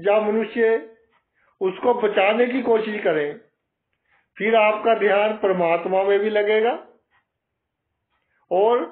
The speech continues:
मोक्ष भी प्राप्त होगा। घर में कोई आ जाए,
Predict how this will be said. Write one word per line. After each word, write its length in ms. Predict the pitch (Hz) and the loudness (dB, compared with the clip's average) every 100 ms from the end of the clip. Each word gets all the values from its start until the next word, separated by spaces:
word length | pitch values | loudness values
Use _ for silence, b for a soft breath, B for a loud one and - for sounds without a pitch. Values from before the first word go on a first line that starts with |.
| - _ | -14 _
मोक्ष 420 | 175 208 226 226 202 | -2 2 2 2 -2
भी 160 | 214 | -4
प्राप्त 400 | 208 190 170 - | 0 0 0 -2
होगा। 240 | 147 107 95 - _ _ _ _ _ _ _ _ _ _ _ _ _ _ _ _ _ _ _ _ _ | -4 -4 -6 -14 _ _ _ _ _ _ _ _ _ _ _ _ _ _ _ _ _ _ _ _ _
घर 320 | 107 151 190 220 | -8 -2 0 0
में 540 | 233 240 233 277 - _ _ _ _ _ _ _ _ - | 2 2 0 -4 -14 _ _ _ _ _ _ _ _ -4
कोई 200 | 196 220 | 0 2
आ 160 | 202 208 | 2 2
जाए, 400 | 220 233 233 | 4 4 2